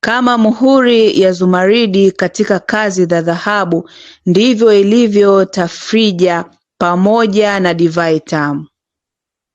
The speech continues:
Wewe uliye kijana, useme, ikiwa unatakiwa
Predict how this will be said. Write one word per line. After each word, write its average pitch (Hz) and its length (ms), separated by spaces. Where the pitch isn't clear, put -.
Wewe 240 360
uliye 220 340
kijana, 165 720
useme, 160 760
ikiwa 254 640
unatakiwa 202 1000